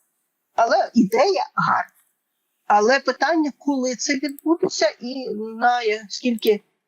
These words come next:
тривалим буде цей ефект, тому що залежить, як я вже казала, від того, коли ста-, Україна стане членом Європейського Союзу. Тому що, ну, в класичній ситуації, якщо немає ніяких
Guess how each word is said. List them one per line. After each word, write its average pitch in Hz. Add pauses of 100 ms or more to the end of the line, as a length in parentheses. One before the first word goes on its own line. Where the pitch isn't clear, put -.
(160)
тривалим 208
буде 196
цей 175
ефект, 277 (460)
тому 214
що 320
залежить, 196 (360)
як 190
я 180
вже -
казала, 170
від 170
того, 277
коли 190
ста-, 226
Україна 233
стане 214 (320)
членом 208
Європейського 175
Союзу. -
Тому 196
що, - (500)
ну, 233
в -
класичній 262
ситуації, 277
якщо 220
немає 208
ніяких 190